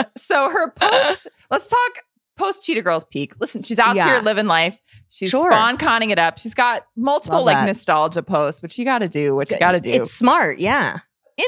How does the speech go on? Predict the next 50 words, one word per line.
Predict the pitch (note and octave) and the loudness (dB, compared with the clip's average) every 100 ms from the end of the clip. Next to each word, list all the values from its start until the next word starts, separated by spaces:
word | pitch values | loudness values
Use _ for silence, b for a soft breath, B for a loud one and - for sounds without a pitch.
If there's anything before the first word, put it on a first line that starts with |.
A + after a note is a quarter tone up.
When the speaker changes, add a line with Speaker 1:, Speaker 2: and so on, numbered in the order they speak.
| C5+ | 2
Speaker 1:
the | A4+ | 2
nineteen | B3+ A3 A#3+ | 2 2 0
years | F3 D#3+ D#3 D#3 | 2 2 0 -4
since | - G#3+ G3+ | -4 -2 -2
Cheetah | - A2 | -2 -2
Girls, | A2+ G#2+ - - | 0 0 0 2
I | A#3+ | 2
would | D4+ A#3+ | 2 0
say | A#3 F#3+ F3+ | 2 4 2
her | G#3 G3+ F3 E3 D#3 - | 0 0 2 2 -2 -4
career | A#3+ A#3+ B3 | -2 0 0
peak | - - D3 - - - _ _ _ - | 0 -2 -2 -4 -10 -18 _ _ _ -8
was | E3+ F3 D#3+ D#3+ E3 D#3+ - - _ _ _ | 0 2 4 2 0 -2 -6 -8 _ _ _
being | G3+ F#3+ | -2 0
on | G3 | 0
Dancing | F3 F#3 | -2 -4
with | F3 - | -6 -4
the | |
Stars. | - F#3+ F#3+ - _ _ _ _ - | -4 -4 -6 -16 _ _ _ _ -4
Speaker 2:
Oh, | F#4+ E4+ | -2 0
wow. | B3+ G#4 C#4+ D#3+ | 2 2 0 -2
Okay. | - D4 F4 | -2 -2 -2
Speaker 1:
She | - A3+ | -4 -2
was | G#3 G3+ | 0 2
on, | G3 F#3 F3+ F3+ - | 2 2 0 -4 -6
now, | G3 E3 B2+ F3+ _ _ _ | -2 0 0 -6 _ _ _
controversial, | - C#4+ A#3 D3+ - C#3 | -6 -4 -2 -2 -2 -2
but | D3 - | -4 -2
we'll | F3 | -2
discuss | F#3 F#3+ F3+ | -2 -2 -2
in | D3+ | -2
a | |
moment. | A2+ B2+ - | -2 -4 -6
Speaker 2:
Oh, | B - | B -4
Speaker 1:
She | G#3 | 2
was | |
on | A#3 | 2
the | A3+ | 2
Speaker 2:
okay. | G#3+ | 0
Speaker 1:
two | |
thousand | D4 D#4 C4+ | 0 0 -2
seven | F#3 C#3 C3+ D3+ - _ - | 0 0 -2 -6 -12 _ -10
season | - B2 C3+ A#2 - | -6 -2 0 -2 -2
of | |
Dancing | D#3+ D4 C#4 | 0 2 2
Speaker 2:
Oh, | F3+ | 2
Speaker 1:
with | B3 | 2
the | - | 4
Speaker 2:
early. | - - | 4 2
Speaker 1:
Stars. | C3 | -2